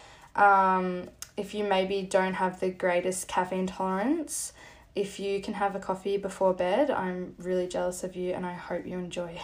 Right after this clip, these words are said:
<laughs> it, because I'd love to be able to do that, but just not a chance. Um, I would say moving your body in the morning just to get some energy flowing. Um, so it doesn't have to be a workout. It could just be, like, a five-minute walk around the block, or maybe you just wanna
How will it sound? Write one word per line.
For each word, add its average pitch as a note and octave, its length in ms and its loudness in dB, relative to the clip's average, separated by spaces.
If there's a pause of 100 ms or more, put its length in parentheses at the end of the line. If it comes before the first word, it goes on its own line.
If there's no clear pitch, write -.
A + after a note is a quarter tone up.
<laughs> - 120 -20
it, - 160 -10 (460)
because A#3+ 240 8
I'd G3 300 10
love F3 300 4
to - 120 -14
be F3+ 80 -2
able E3+ 140 0
to F3 80 -6
do E3+ 140 -2
that, E3+ 200 -2
but F3+ 240 -2
just - 520 -2
not F3+ 340 0
a F3+ 80 0
chance. D#3 540 -6 (420)
Um, F#3 840 8 (580)
I G#3 140 8
would G3+ 160 4
say G3 480 8
moving A#3 300 4
your G3+ 100 4
body F#3+ 480 4
in G3+ 80 -2
the G3 60 -2
morning G3 560 0 (260)
just - 240 -2
to - 60 -6
get G3 180 6
some F#3+ 180 -2
energy G3 380 -2
flowing. A3 560 2 (320)
Um, G3 300 8
so G3+ 160 4
it G3 180 2
doesn't A3 160 -2
have A3 160 -2
to A3+ 60 -4
be G#3+ 100 0
a G#3 60 2
workout. G3 400 2
It - 40 -8
could F#3+ 140 -8
just F#3+ 160 -8
be, F#3+ 220 0
like, F#3 180 0
a - 40 -16
five-minute G3+ 420 2
walk F#3+ 240 -2
around F#3+ 100 -2
the F#3 80 -4
block, F#3+ 480 2
or F#3+ 60 2
maybe F#3+ 220 -2
you G3 60 -4
just F#3 140 -8
wanna F#3+ 240 -4